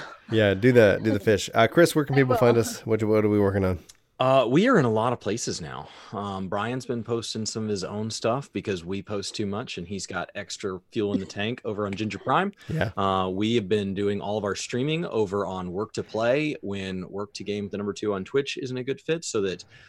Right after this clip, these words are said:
Speaker 3: our YouTube live streams have somewhere to live for people that wanna turn the bell on one type of content and not the other. Work to Game, of course, is publishing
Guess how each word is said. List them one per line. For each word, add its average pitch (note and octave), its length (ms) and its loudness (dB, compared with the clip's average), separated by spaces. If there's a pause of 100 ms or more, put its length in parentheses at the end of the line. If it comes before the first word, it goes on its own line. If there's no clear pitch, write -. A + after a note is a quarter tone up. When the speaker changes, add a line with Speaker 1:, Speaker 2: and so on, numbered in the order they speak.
(140)
Speaker 3:
our F#2 280 -2
YouTube G2 600 -4
live G2 240 -2
streams A#2+ 380 -6
have G2+ 140 -4
somewhere G#2+ 260 -2
to F#2+ 60 -2
live D3 320 0
for - 120 -4
people F#2+ 220 -6
that F2+ 80 -6
wanna F#2 200 -4
turn G#2 220 -4
the G2 80 -2
bell G#2 220 0
on G2 240 -2
one G2+ 240 -8
type A2 200 -10
of A2 120 -8
content A2 320 -6
and G2 100 -6
not G2+ 140 -6
the G2 80 0
other. D3+ 300 0 (220)
Work B2+ 160 -2
to B2 60 -2
Game, B2 200 2
of B2 100 -4
course, C3 340 -2
is G2+ 360 -4
publishing G#2 600 -6